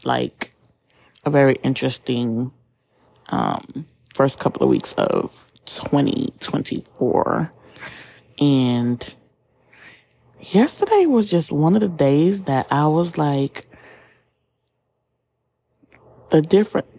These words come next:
trying to understand the difference between disappointment and hurt.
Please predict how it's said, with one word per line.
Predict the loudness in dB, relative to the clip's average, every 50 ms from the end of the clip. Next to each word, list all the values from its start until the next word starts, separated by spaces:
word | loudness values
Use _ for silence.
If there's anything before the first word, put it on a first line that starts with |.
| -20 _ _ _ _ -10
trying | -8 -4 0 2 4 6 6 4
to | 4 2
understand | 2 2 2 0 0 -2 0 0 2 2 2 0 -2
the | -2
difference | -2 -2 -2 -2 -2 -4 -4 -6 -6 -8
between | -10 -10 -10 -8 -8 -6 -6 -4 -4 -6 -6 -8 -8 -10 -12 -14 _ _ _ _ _ _ -20 -20 -20 -20 -20 -20 -14 _ 0
disappointment | 2 2 2 2 -2 -6 -4 -2 -2 0 -2 -2 -2 -4 -4 -4 -4 -8 -12 -14 -14 -14 -16 -6 -2
and | -2 -2 -2
hurt. | -2 -4 -4 -2 0 0 0 -2 -6 -10 -12 -10 -8 -8 -10